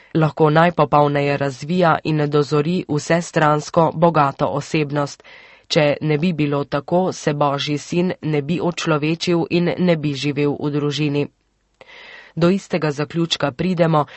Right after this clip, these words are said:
če pozorno razmišljamo, kako je sovražnik človeške narave v zgodovini cerkve napadal prav družino, ki je utemeljena na zakramentu svetega zakona.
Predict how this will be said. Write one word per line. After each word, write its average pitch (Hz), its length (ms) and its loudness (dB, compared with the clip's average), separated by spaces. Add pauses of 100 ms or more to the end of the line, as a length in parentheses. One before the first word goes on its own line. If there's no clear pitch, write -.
(180)
če 160 140 0
pozorno 156 540 2
razmišljamo, 151 720 0
kako 143 280 0
je 143 100 -2
sovražnik 151 760 0
človeške 160 600 -2
narave 151 520 2 (380)
v 165 80 2
zgodovini 151 560 0
cerkve 165 460 0
napadal 147 580 2
prav 143 280 0
družino, 147 580 -2 (240)
ki - 200 -2
je 147 120 4
utemeljena 151 880 2
na 165 140 2
zakramentu 151 640 -2
svetega 143 520 -4
zakona. 139 540 -2